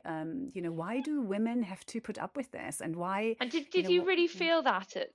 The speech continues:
Speaker 2: that age, Britta? Did you, did you
Speaker 1: Yeah.
Speaker 2: have this sort of feminist voice
Speaker 1: Yeah.
Speaker 2: inside you? Where do you think that came from?
Speaker 1: Yeah. Do you know, I, I genuinely just think it came from an innate, like,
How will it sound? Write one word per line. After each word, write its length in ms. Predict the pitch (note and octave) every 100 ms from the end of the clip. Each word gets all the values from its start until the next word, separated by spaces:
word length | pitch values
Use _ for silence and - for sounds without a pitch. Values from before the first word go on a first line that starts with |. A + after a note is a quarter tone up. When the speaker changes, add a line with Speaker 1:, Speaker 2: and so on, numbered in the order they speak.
| _
Speaker 2:
that 160 | A#3 A3
age, 600 | A3 G#3 D#3+ D3 - - _
Britta? 320 | - - C3
Did 200 | C3 C#3+
you, 220 | G#3 G#3 G3+ - - D3 E3
did 120 | A#3
you 140 | B3 B3+
Speaker 1:
Yeah. 40 |
Speaker 2:
have 280 | A#3+ A#3 G#3
this 200 | G#3 -
sort 140 | G3+
of 80 | G3+
feminist 880 | - A#3 G3+ F#3+ F#3 F3 - - - -
voice 380 | F3+ A3 G3+ G3+
Speaker 1:
Yeah. 60 |
Speaker 2:
inside 600 | D#3+ C#3+ F#3+ F3 F3 F#3
you? 500 | E3 E3 F2+ E2 G#2+ -
Where 200 | G3+ A#3+ A#3+
do 60 |
you 80 | C4+
think 100 | B3
that 180 | B3 -
came 360 | D4 D4+ E4+ B3
from? 280 | F3+ C2 C#2 -
Speaker 1:
Yeah. 420 | - E3 G3+ F3+ - - -
Do 100 | F#3+
you 80 | A#3
know, 60 | B3+
I, 140 | D4
I 100 | B3
genuinely 520 | A#3+ C4 C#4+ F#4+ F#4+
just 280 | E4 B3+ -
think 220 | A3+ C#4+
it 160 | A3+ -
came 320 | - G#3 A#3+
from 220 | - A3+
an 100 | G#3+ -
innate, 460 | G3 G3 A3 B3+
like, 340 | A#3 G#3 G3+